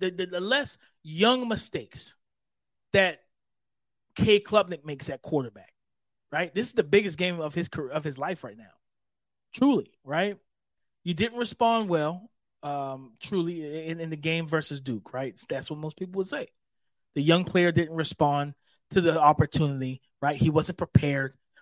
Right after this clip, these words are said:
for the opportunity, so he didn't have success, right? That's all. Some people will flip my phrase. But, um, in this game, being the biggest game of your career, the biggest game of your life right now, Cade, you have to come out and you have to play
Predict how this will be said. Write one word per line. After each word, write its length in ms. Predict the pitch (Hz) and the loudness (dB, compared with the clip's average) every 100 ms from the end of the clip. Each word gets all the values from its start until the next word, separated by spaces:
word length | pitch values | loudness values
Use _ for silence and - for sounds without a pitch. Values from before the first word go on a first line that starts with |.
| _ | _
for 80 | - | 2
the 80 | 160 | 4
opportunity, 640 | 139 139 147 - 147 139 | 4 2 -2 -4 -2 -2
so 140 | 127 156 | -2 -2
he 80 | |
didn't 180 | 151 135 | -2 -4
have 160 | 127 120 | -6 -10
success, 420 | 120 - - - | -10 -12 -12 -14
right? 220 | 117 135 | -10 -8
That's 160 | 135 - | -8 -8
all. 140 | - - - - _ _ | -8 -10 -18 -20 _ _
Some 180 | - | 0
people 180 | 202 185 | 2 2
will 80 | 160 | 0
flip 280 | - 175 165 | 0 -4 -4
my 160 | 156 135 | -6 -8
phrase. 540 | - 135 - - - - _ | -8 -14 -16 -20 -20 -20 _
But, 340 | 139 240 214 - - _ _ _ | 8 8 8 4 -20 _ _ _
um, 500 | 208 202 196 185 160 _ _ | 4 6 4 0 -8 _ _
in 120 | 196 190 | 0 6
this 200 | 262 190 | 4 6
game, 360 | 190 165 113 113 | 6 6 0 2
being 160 | 165 | 6
the 80 | 190 | 6
biggest 300 | 143 185 196 | 6 4 4
game 160 | 190 190 | 2 0
of 80 | 165 | 6
your 160 | 175 | 6
career, 380 | 165 156 156 170 | 6 4 4 4
the 80 | 147 | 4
biggest 260 | 180 185 | 2 0
game 160 | 156 165 | 0 -2
of 80 | 151 | 0
your 140 | 147 | 0
life 320 | 135 160 175 | 2 2 4
right 140 | 175 160 | 2 0
now, 240 | 156 147 | 0 -2
Cade, 360 | 135 156 143 139 _ _ _ _ _ _ | -2 0 0 -4 _ _ _ _ _ _
you 140 | 170 190 | 4 8
have 140 | 202 | 8
to 80 | 196 | 8
come 260 | - 196 185 | 8 8 6
out 180 | 165 | 2
and 160 | 165 160 | 0 -2
you 120 | 160 | 0
have 200 | 156 180 - | 4 2 2
to 120 | 233 | -2
play 600 | - - 208 151 127 143 | 2 6 8 8 4 -2